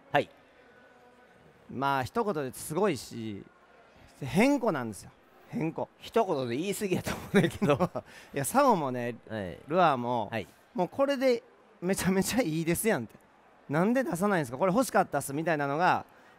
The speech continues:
Speaker 2: ブワーって転がってて、「これどうなんすか？」って聞いたら、「いや、あ、なんかどうでもええねん」みたいな。
Speaker 1: あ、会社の中にね。
Speaker 2: 会社の中で。
Speaker 1: 会社の中に、
Speaker 2: はい。
Speaker 1: えー、僕の机も散乱してるんですけど、
Speaker 2: はい。
Speaker 1: そこにいろんなもんが転がってるんですよ、ルアーが。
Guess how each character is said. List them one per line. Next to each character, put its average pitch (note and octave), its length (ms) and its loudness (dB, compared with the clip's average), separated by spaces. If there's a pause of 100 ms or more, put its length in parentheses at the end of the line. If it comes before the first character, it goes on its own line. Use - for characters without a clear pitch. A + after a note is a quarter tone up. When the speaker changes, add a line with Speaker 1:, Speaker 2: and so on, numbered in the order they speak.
Speaker 2:
ブ D3+ 300 0
ワ A3 180 0
ー - 80 -2
っ - 40 -2
て - 80 -12
転 G3 160 2
が G3 80 6
っ F#3 60 2
て G3 100 -2
て、 D3 340 0 (420)
「こ A3+ 80 0
れ G#3+ 60 0
ど C#4 80 6
う C4+ 40 6
な G#3 100 4
ん D3+ 60 0
す - 60 -14
か？」 D#3 80 0
っ D3+ 40 -4
て D#3 80 -10
聞 D3 80 -4
い C3+ 40 -8
た B2+ 100 -2
ら、 A#2+ 240 0 (540)
「い - 40 -8
や、 - 180 -8
あ、 G#3+ 200 -6
な G#3 180 2
ん A#3 40 2
か E3+ 160 -2 (220)
ど F3+ 100 -2
う F#3+ 40 0
で G#3 80 4
も E3 100 2
え D3+ 40 0
え D3 40 -2
ね A#2+ 120 -4
ん」 G#2+ 60 -10
み C3 80 -6
た B2+ 100 -6
い G#2+ 60 -10
な。 G2+ 160 -16
Speaker 1:
あ、 E3+ 120 2
会 F3+ 200 4
社 G#3 140 2
の C4 100 -2
中 F3 220 0
に C3 60 -6
ね。 F3 160 -6 (280)
Speaker 2:
会 D3+ 200 2
社 E3+ 60 0
の A3 140 0
中 - 0 -
で。 - 0 -
Speaker 1:
会 - 0 -
社 - 0 -
の G3 60 0
中 F#3 140 0
に、 F#3+ 160 -2
Speaker 2:
は D#3 40 -2
い。 A#2+ 80 -4
Speaker 1:
え D3 300 0
ー、 - 20 -2
僕 D#3 140 -6
の F3 100 -4
机 G3 360 2
も F3 260 -2
散 F#3+ 220 -2
乱 G3 120 2
し F#3 40 -6
て G#3 100 -2
る G3 60 -4
ん D3 40 -10
で A2+ 80 -6
す - 60 -12
け A2+ 80 -6
ど、 C3 60 2
Speaker 2:
は B2+ 60 2
い。 G#2+ 140 -4
Speaker 1:
そ D3 120 -6
こ F#3+ 80 0
に D#3+ 80 -4
い D3+ 40 -4
ろ F3+ 120 0
ん A3 40 -4
な G#3+ 80 -2
も D#3 120 -4
ん B2 40 -10
が A2 120 -4
転 E3 220 -2
が D#3+ 60 2
っ E3 60 2
て F3+ 120 -6
る D#3+ 60 -2
ん - 20 -6
で - 20 -18
す - 40 -10
よ、 G#2+ 60 -8
ル B2 180 -2
ア A#2 60 0
ー G#2 60 -4
が。 B2+ 160 0